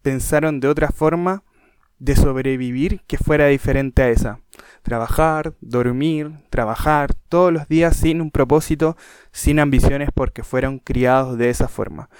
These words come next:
porque no conocen a otra forma. ¿A cuántos de nosotros nos han dicho eso?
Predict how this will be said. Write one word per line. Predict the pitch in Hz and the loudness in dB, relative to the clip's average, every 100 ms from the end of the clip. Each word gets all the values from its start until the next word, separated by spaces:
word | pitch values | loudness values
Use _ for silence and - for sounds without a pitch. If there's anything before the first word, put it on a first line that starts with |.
| - _ - | -20 _ -6
porque | 120 - 113 | -4 -4 -4
no | 123 | -4
conocen | 135 127 131 143 127 107 - | -2 -2 -2 -2 -6 -10 -6
a | |
otra | 131 127 - | -4 -2 -4
forma. | - - - - - | -4 -6 -6 -16 -14
¿A | 113 | -4
cuántos | 139 151 151 | -2 0 -2
de | 135 | -2
nosotros | 131 - 156 156 98 | -6 -6 -4 -4 -8
nos | 123 120 | -8 -6
han | 120 | -4
dicho | 113 117 - | -2 -4 -2
eso? | 101 - - | -2 -2 -4